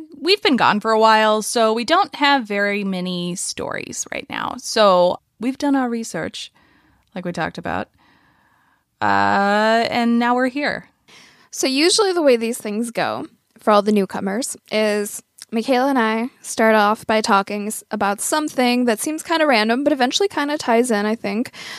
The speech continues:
Speaker 2: to the main stories that we're talking about. Um, I usually share something funky that I found online that week, some social media post,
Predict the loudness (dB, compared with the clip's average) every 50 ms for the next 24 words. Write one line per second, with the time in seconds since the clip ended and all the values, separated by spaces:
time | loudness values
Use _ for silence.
0 | -16 -10 -6 -4 -2 0 0 0 0 0 0 0 0 0 0 0 2 2 2 2
1 | 0 0 0 0 0 0 -2 0 0 0 0 0 0 -2 -4 -4 -4 -4 -2 -2
2 | -2 -2 -2 -4 -4 -4 -2 -2 0 0 0 -2 -4 -6 -10 -18 -18 -18 -18 -18
3 | -20 -20 _ _ 0 0 2 2 2 0 -2 -2 2 2 4 4 4 2 2 0
4 | -2 -2 0 2 2 2 2 0 0 0 -2 -2 -4 -4 -4 -2 -4 -2 -2 -2
5 | -2 -4 -6 -8 -10 -16 -20 -20 -14 -6 -4 -2 -2 -2 -2 -2 -2 0 0 0
6 | 0 0 -2 -2 -2 -2 0 0 0 -2 -2 -2 0 2 2 2 4 4 6 6
7 | 4 4 2 0 0 2 2 2 2 2 0 -2 -4 -4 -4 -4 -4 -4 -6 -6
8 | -6 -6 -6 -2 -2 0 0 2 4 4 2 2 0 -2 -2 0 0 0 0 -2
9 | -4 -8 -12 -14